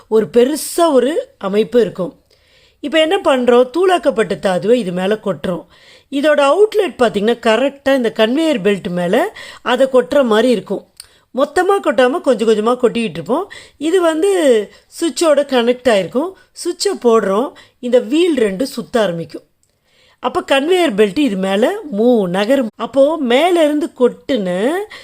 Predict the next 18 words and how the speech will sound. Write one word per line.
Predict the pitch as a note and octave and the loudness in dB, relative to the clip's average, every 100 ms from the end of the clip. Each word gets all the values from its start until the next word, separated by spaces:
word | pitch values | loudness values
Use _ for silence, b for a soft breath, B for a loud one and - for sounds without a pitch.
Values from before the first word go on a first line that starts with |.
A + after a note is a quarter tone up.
| B _ - | B _ -10
தூளாக்கப்பட்ட | D#4+ F4+ F4+ E4+ D4 C#4 C4 C4+ B3+ - | -2 2 2 0 -4 0 -2 0 -2 -2
தாது | G3 F#3+ A#3 G3 G3 B3 F4+ B B | -4 0 0 0 -2 -2 -4 B B
இந்த | - B3 C4+ | -8 -2 0
கன்வேயர் | C#4+ D4 F#4+ G4+ F#4+ | 0 0 2 2 0
பெல்ட் | D4+ C#4 B3+ | 0 0 -2
கூட | - C#4 | -4 -2
சேர்ந்து | C4 - A#3 B3 C4 D4 | -2 0 2 4 2 -2
நகரும். | A#3 F#3 F#3 F3+ - b b b b A3 | -2 -2 -2 -4 -6 b b b b -2
But | C4+ | -2
இந்த | C4+ C4+ E4 F#4+ F4 | 0 -2 0 2 0
வீல் | G#3+ C#4 F4+ D#4 | 0 0 2 0
பாத்தீங்கன்னா, | B3+ A3 G#3+ G3 F#3 A3+ E4+ G#4+ - B B F3+ | -2 -2 -4 -6 -2 -2 -2 -4 -8 B B -4
காந்தத்தன்மை | A#3 C#4 D4+ A#3 - G3+ F#3 A#3+ | 0 0 0 -2 -2 -2 0 -2
உடையது. | A3 F#3+ A3+ G#3 D3+ - B B B B | -2 0 2 2 -2 -12 B B B B
அதனால | - A#3+ C4 D#4+ F4+ D4+ G3+ C#4 E4 B B | -6 -2 0 0 2 4 4 0 -4 B B
இந்த | - C4 C4 C4 C4 | -8 -2 2 4 4
நம்ம | B3+ B3+ B3+ | 4 2 2
கொட்டுறோம்ல, | D#4+ - G#4 D#4 C#4 G#3+ | -2 0 2 2 2 0